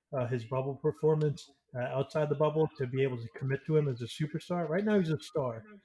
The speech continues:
I, I, we only saw a superstar in the bubble. We need to see a superstar outside the bubble. But I will, I'll, I'll stop being, uh,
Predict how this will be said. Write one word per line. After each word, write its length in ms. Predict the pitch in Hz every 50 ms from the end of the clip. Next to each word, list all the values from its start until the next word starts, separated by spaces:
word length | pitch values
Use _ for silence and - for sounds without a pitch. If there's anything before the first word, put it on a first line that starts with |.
| _ _ _ _ -
I, 100 | 135 131 135
I, 200 | 147 143 143 156
we 200 | 160 156 151 156
only 180 | 165 180 185
saw 180 | 175 - 185 175
a 40 | -
superstar 480 | - 175 170 - 160 - - 165 156
in 60 | 143 135
the 40 |
bubble. 260 | 127 123 123 120 120 117
We 100 | 123 123
need 160 | 139 139 131
to 40 | -
see 100 | - 139
a 20 |
superstar 500 | - - - 147 139 139 - - 139 131
outside 260 | 131 135 143 - 160 160
the 40 |
bubble. 320 | 156 156 160 156 165 160 151 - - - - - -
But 80 | 147
I 100 | 147 151
will, 420 | 156 147 147 147 147 147 147 - - - -
I'll, 200 | 156 165 160 - -
I'll 340 | 165 156 160 165 156 156 - - _ _ - - 123
stop 460 | - - - - 156 151 151 147 -
being, 400 | - 151 147 143 139 135 135 131 - - 135
uh, 240 | 123 123 120 120